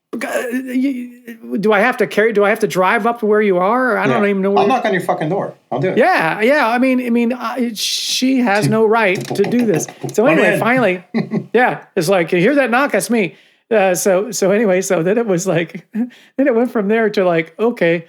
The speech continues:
Speaker 1: uh, yeah, we can't email it." "No, no." "Oh, okay, I have to fax it to you." Fax. <laughs> Whatever that is.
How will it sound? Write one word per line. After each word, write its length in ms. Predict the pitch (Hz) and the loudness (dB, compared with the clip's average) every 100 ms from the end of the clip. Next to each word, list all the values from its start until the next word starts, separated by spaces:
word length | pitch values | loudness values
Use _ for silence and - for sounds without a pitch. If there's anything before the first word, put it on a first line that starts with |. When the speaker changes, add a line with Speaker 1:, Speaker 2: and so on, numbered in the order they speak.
| _ _ - | _ _ -2
Speaker 1:
uh, 340 | 262 233 226 | 2 2 2
yeah, 340 | 233 226 190 196 _ _ _ - | 2 0 0 -6 _ _ _ -8
we 160 | 208 | -4
can't 220 | 185 214 202 | 0 0 2
email 240 | 208 160 | 2 0
it." 140 | 160 | -4
"No, 680 | 156 143 160 165 151 139 127 | -4 0 0 2 2 0 -2
no." 480 | 127 131 156 131 131 _ _ _ _ 175 | -6 -2 -2 -2 -8 _ _ _ _ -2
"Oh, 220 | 190 175 | 0 0
okay, 180 | 170 165 | 0 0
I 60 | |
have 100 | 170 | 0
to 80 | 165 | -2
fax 360 | 165 170 160 151 | -2 -2 -2 -6
it 60 | |
to 100 | - 139 | -2 -2
you." 180 | 135 165 _ | -2 -8 _
Fax. 640 | - 180 151 131 - - _ - | -4 -2 0 -4 -10 -14 _ -8
<laughs> 960 | 240 - 277 - 330 - _ - 175 - | -8 -6 -8 -4 -6 -6 _ -20 -8 0
Whatever 320 | 240 233 208 | 2 4 4
that 200 | 214 202 | 2 2
is. 200 | 165 | 0